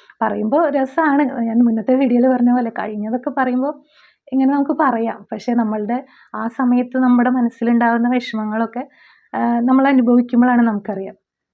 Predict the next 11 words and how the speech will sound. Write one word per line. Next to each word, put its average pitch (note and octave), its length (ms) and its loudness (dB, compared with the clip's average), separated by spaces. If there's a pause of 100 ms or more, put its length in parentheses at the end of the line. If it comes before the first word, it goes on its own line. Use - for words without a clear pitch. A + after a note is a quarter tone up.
(460)
അല്ലേ? G#3 240 -6 (360)
അപ്പൊ - 140 -14
നമുക്ക് G#3 240 -8
ഒരാൾക്ക് A3 340 -2
ഒരു A#3+ 80 0
അസുഖം A#3+ 480 0
ആണെന്ന് A3 440 -2
തിരിച്ചറിയുന്ന A#3 540 -2
നിമിഷം A3+ 440 -2
തൊട്ട് A#3 200 -4
നമ്മുടെ, G#3+ 320 -6